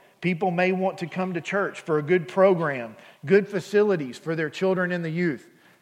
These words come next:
Hey, where's Nick? Where's he hiding? Did he leave for church? He didn't. He's still here, right? He's here somewhere. All right. Uh, I want to tell Nick. Yeah, there he is.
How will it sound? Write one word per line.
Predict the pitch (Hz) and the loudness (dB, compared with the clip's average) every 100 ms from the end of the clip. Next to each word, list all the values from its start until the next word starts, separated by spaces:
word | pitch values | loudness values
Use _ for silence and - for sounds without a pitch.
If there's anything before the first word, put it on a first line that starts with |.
| _ | _
Hey, | 143 127 | -10 -6
where's | 160 139 | -6 -6
Nick? | 147 143 - _ _ _ _ _ - | -6 -6 -8 _ _ _ _ _ -10
Where's | 147 127 | -8 -6
he | |
hiding? | 120 123 95 92 - | -6 -6 -8 -16 -14
Did | 127 | -10
he | 123 | -8
leave | 135 156 143 | -6 -6 -6
for | - | -10
church? | 127 156 143 143 - _ _ | -10 -6 -6 -8 -20 _ _
He | - | -16
didn't. | 143 135 | -14 -12
He's | 120 139 | -12 -14
still | - 139 | -8 -6
here, | 127 120 | -6 -6
right? | 113 120 - - _ _ _ _ _ _ _ _ _ _ - | -6 -8 -10 -20 _ _ _ _ _ _ _ _ _ _ -14
He's | 131 117 | -12 -8
here | 147 | -8
somewhere. | 131 143 127 107 104 | -6 -8 -8 -12 -6
All | 139 | -4
right. | 135 113 - - _ | -2 -4 -12 -20 _
Uh, | - 147 117 - - | -2 -2 -2 -8 -8
I | 165 | -2
want | 190 180 | 0 4
to | |
tell | 190 | 4
Nick. | 175 180 156 - - - - - - - - | 4 2 0 -6 -20 -20 -18 -16 -16 -16 -4
Yeah, | 156 117 - - | -2 -2 -6 -2
there | 165 180 | 2 4
he | 156 | 2
is. | 139 | -2